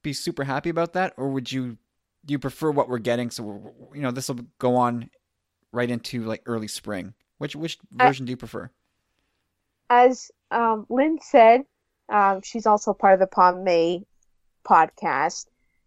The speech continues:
Speaker 2: She said that she wants to savor it, not devour it. And I completely agree with her. Completely agree with her.
Speaker 1: Yeah, those
Speaker 2: I wanna
Speaker 1: the
Speaker 2: savor it.
Speaker 1: the waits in between are tough, but yeah, I mean, what's the rush, right?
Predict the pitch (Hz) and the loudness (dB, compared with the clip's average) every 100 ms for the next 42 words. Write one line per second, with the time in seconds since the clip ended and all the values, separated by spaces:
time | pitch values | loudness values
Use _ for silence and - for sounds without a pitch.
0 | _ _ _ _ - - - 320 302 285 | _ _ _ _ -16 -6 2 2 2 -2
1 | - 311 262 247 233 208 - - 285 277 | 2 6 8 6 4 2 0 2 4 4
2 | - 240 - 190 180 165 160 - 247 254 | 0 -2 2 2 2 2 0 0 2 2
3 | 240 202 180 160 143 131 147 - - 220 | 2 6 6 6 2 -2 -4 -4 -4 -2
4 | - 247 262 - - - 233 208 _ 202 | 4 6 6 4 -12 -8 -6 -8 _ 0
5 | 233 277 254 240 208 196 196 170 165 135 | 0 0 -2 4 4 4 0 0 -2 -2
6 | 120 - _ _ - _ _ _ - 233 | -6 -8 _ _ -20 _ _ _ -2 0
7 | 214 269 - 202 180 185 160 147 - - | 4 4 4 2 2 2 0 2 2 0
8 | - _ _ _ _ _ _ _ 196 226 | -2 _ _ _ _ _ _ _ -2 0
9 | 202 196 269 311 285 269 247 226 185 165 | 0 4 6 8 6 6 4 6 4 2
10 | - _ _ 147 180 185 190 196 170 165 | -4 _ _ -6 -2 -2 -2 -4 -8 -8
11 | 160 151 151 151 127 - - 110 - _ | -6 -6 -6 -4 -6 -6 -6 -6 -6 _
12 | 107 160 165 151 139 156 156 175 - 127 | -8 -2 -2 -2 -8 -10 -8 -6 -6 -4
13 | 107 - 113 113 | -4 -8 -10 -12